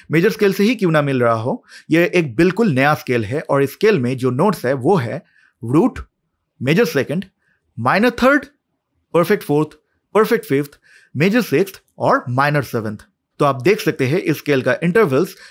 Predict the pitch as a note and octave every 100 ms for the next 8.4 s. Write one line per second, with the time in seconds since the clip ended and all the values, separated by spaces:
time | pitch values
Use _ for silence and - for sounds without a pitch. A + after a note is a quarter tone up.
0 | _ D#3 F#3+ G3+ - C3 B2 A#3 - -
1 | C3 E3+ - E3 C#3 A#2+ A2 F#2+ - _
2 | _ - - D3 A#2+ - E3+ A3+ F#3+ B2
3 | A#2 E3+ - - _ C3+ - A#2 C3+ F3+
4 | A3 - C#3 B2+ B2 G#2+ D#3+ G#3+ F#3 D3
5 | A#2 A2+ - C#3+ A3+ - - D3+ D#3+ -
6 | _ B2 - A#3+ C#4 G#3+ F3+ C#3 B2+ -
7 | G3+ G#3 - D3+ D3+ D#3 C#3+ C3 B2 A#2
8 | G#2+ G#2+ G2+ C3+